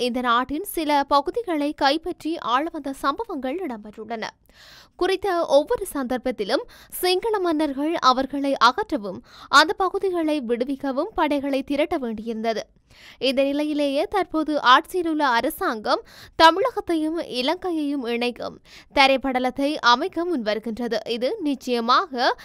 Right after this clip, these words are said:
இந்த நாடு தமிழ்நாட்டின் ஒரு பகுதியாக மாறுவதில் முடிவடையும் என்று கர்தினால் குறிப்பிட்டுள்ளார்.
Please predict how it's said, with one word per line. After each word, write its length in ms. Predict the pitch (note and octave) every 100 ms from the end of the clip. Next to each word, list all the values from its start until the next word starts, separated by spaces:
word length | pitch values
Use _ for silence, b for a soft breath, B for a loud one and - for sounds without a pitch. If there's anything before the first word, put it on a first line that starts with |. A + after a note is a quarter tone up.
| B B
இந்த 220 | D4+ D4+
நாடு 320 | D#4+ D#4+ E4+ E4
தமிழ்நாட்டின் 680 | D#4+ D4 D#4 G#4 F#4 D4 D4+
ஒரு 220 | C4 C4 C4
பகுதியாக 760 | C4+ C4+ F4 E4+ C#4+ C#4 D4+
மாறுவதில் 680 | B3+ A3+ A3+ B3+ C4+ D4+ F#4+
முடிவடையும் 680 | A#3+ B3+ D4 C#4 B3+ C4 C#4+
என்று 340 | E4 A3+ E3+ - - B B B
கர்தினால் 580 | F4 F4+ A#4 A#4 F4+ F4+
குறிப்பிட்டுள்ளார். 680 | F4+ B3 A3+ A3+ A3 G#3